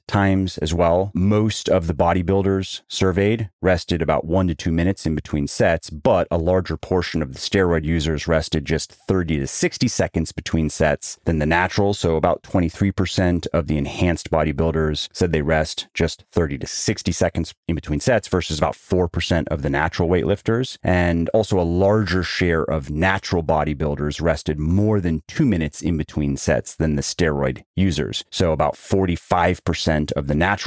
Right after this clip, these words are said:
bodybuilders said that they rest more than two minutes in between sets versus about twenty percent of the steroid users. And so then what we are seeing here is that the enhanced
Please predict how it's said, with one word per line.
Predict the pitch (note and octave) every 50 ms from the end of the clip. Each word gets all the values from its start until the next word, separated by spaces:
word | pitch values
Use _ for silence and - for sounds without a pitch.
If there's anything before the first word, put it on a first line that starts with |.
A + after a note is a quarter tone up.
| F2 D#2+
bodybuilders | D#2+ D#2+ D#2 D#2 D#2 C#2+ D#2 D2+ C#2 D2 D2 D2 - - - -
said | - - E2+ D#2 C#2+
that | C2+ C#2+ -
they | D2 D2 D2
rest | C2 C#2+ D2 D2 C#2 C#2 - - - - -
more | F2 A2 A2+ A2
than | F2+ F2 D#2+
two | - - E2
minutes | D#2 D2+ D2+ D2 -
in | C#2
between | C2 B1 - - C#2 C2+
sets | C2 - - C2+ C2 - -
versus | - C2+ C2+ - C#2+ C#2 C#2
about | C#2+ C#2 -
twenty | - - - - F2+ F2 E2 D2+
percent | - - C2+ B1+ - - C#2 C2 C2 - - -
of | - D#2+ D2 C#2 C2 B1+ - _ _
the | - D#2 C#2+ C2
steroid | C2 - - - - G2 F#2 E2+ D#2 C#2+ C2+ -
users. | C2+ C2 - - G1+ - - - - - _ _ _ _ -
And | A#2+ A#2+
so | - F3 E3
then | C#3 C3+ A#2+ B2
what | - A#2 A2+ D#3+ G3+ - -
we | E3+ F3 E3
are | C3+ G#2 F#2
seeing | F2+ - - - A3+ A#3 A#3+ G#3+ D3 G#2 F#2
here | E2 - F2 D#2+ C#2+ C#2 D2 D#2 E2+ - -
is | G#2 G2+ G2+ F2+ -
that | - F2 G2+ G2+ G2 F#2+ F#2 F#2 F2+ E2+ - - - - - - - - - -
the | F#2+ G2 G2 G2 F#2+ F#2+ -
enhanced | G2 F#2+ F#2 E2+ - - D3+ E3 E3 F3 E3+ - -